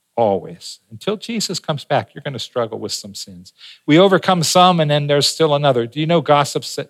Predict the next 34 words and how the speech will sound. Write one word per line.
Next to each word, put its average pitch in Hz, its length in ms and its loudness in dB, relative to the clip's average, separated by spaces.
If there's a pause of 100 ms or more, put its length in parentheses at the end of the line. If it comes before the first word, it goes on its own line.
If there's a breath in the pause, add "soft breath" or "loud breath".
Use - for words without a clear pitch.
(100)
called 131 240 0
a 107 40 -8
sin? 143 340 -10
So 127 240 -14 (400 soft breath)
can, 143 220 -8
can 135 140 -6
we 131 100 -4
say 143 200 0
we, 131 260 0 (340 soft breath)
uh, 123 200 2
we 131 160 4
all 165 220 8
kinda 143 280 -2
sin 135 300 -2
with 123 160 0
our 104 140 2
words 107 400 -2
at 123 120 -6
times, 117 460 -6
right? 117 280 -2
I, 147 160 2 (280 soft breath)
I 190 100 4
find 208 200 2
myself 170 400 4
going 160 180 4
through 135 200 0
the 113 60 -6
day 127 140 2
saying, 120 260 -6 (100)
"Sorry 285 320 -2
I 262 60 2
said 311 240 -8
that, 226 180 -10
Father. 208 680 -2